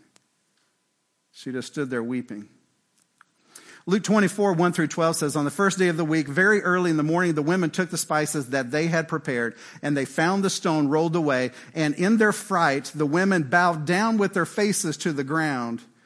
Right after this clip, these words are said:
but they stayed." "Why do you look for the living among the dead? He is not here. He is risen. Remember how he told you while you were in Galilee?" Then they remembered his words.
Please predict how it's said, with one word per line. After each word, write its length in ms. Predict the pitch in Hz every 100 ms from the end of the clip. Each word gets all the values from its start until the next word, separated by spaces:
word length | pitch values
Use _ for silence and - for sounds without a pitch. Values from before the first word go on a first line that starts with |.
| _ _ _
but 160 | 139 135
they 100 | 127
stayed." 640 | - 160 135 107 98 90 - _ _ _ _ _ _ _ _ _ _ _ _ _ _ -
"Why 220 | 143 170
do 100 | 185
you 100 | 196
look 140 | 180
for 120 | - 165
the 100 | 156
living 300 | 175 170 147
among 260 | 147 151
the 80 | 139
dead? 300 | 135 160 139
He 180 | 190 185
is 160 | 151
not 220 | 151 147 143
here. 200 | 180 143
He 140 | 165
is 140 | 151
risen. 340 | 147 185 160 143
Remember 440 | 147 160 190 202
how 180 | 170 180
he 80 | 160
told 320 | - 170 175
you 80 | 180
while 240 | 160 175
you 120 | 175 185
were 80 | 180
in 100 | 147
Galilee?" 640 | 156 165 196 202 214 226 - - -
Then 320 | 127 170 254 233
they 160 | 202
remembered 1000 | 190 208 202 202 262 302 190 139 143 175 - -
his 200 | 202 185
words. 680 | 226 277 247 131 110 -